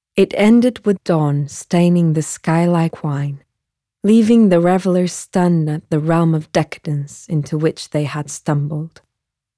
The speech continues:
And the very next day, not a minute eclipsed between the last reveler dragging their feet through the doors before they shut, locking out the world once more.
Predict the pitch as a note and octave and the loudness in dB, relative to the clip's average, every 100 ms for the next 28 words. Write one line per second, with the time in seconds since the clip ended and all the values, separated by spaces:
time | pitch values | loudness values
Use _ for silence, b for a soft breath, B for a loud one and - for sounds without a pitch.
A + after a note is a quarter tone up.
0 | _ _ _ _ _ _ _ _ - F3 | _ _ _ _ _ _ _ _ 2 2
1 | D#3+ E3 D3+ D3 C#3+ - - D3 C#3+ G3 | 4 2 2 0 -2 -10 -10 -8 -6 -8
2 | - _ _ _ _ _ _ _ _ _ | -14 _ _ _ _ _ _ _ _ _
3 | - G#3 B3 B3+ - G#3 F#3+ F3 D3+ - | 0 4 4 2 2 4 4 2 0 -4
4 | - - E3+ E3+ - _ D#3+ - - D#3 | -8 -4 -4 -4 -12 _ -12 -8 -2 0
5 | D3+ D3 D#3+ F#3 - - E3 D#3+ D3+ D3 | 0 0 0 0 -4 -4 -2 -2 -4 -6
6 | C#3+ _ _ _ - F3+ F#3 F3 D#3+ D#3 | -8 _ _ _ 0 2 2 0 0 0
7 | D3+ C#3+ - F3 - - E3+ E3 D#3+ E3 | -2 -6 -8 -8 -8 -6 -4 -4 -4 -4
8 | D3 D3 D3 - _ _ - F3+ - F3+ | -4 -6 -10 -16 _ _ -6 -6 -2 0
9 | D#3 D3 D3 - - C#3 - _ _ _ | 0 -2 -6 -8 -10 -10 -12 _ _ _
10 | _ _ _ F#3+ G3 - F3 D#3 D3+ E3 | _ _ _ 0 0 0 -4 -4 -4 -4
11 | D#3+ D#3+ D3+ C#3+ C#3+ D3+ D3 C#3+ - D3 | -4 -2 -2 -4 -6 -6 -6 -6 -6 -6
12 | C#3 | -6